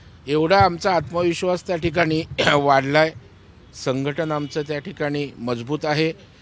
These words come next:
<clears throat> आता निवडणुकीला कोणाला उतरवायचं हा विषय सर्वस्वी आमच्या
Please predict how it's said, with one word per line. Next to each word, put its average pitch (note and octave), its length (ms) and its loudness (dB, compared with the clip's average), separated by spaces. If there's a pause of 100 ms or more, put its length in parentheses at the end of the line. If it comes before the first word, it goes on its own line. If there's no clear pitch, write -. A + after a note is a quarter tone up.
<clears throat> - 280 -20
आता F3 440 6
निवडणुकीला F#3 720 0
कोणाला F#3+ 360 0
उतरवायचं D#3+ 640 0 (720)
हा C#3+ 120 2
विषय E3+ 400 2
सर्वस्वी D#3 640 -4
आमच्या D3+ 540 -2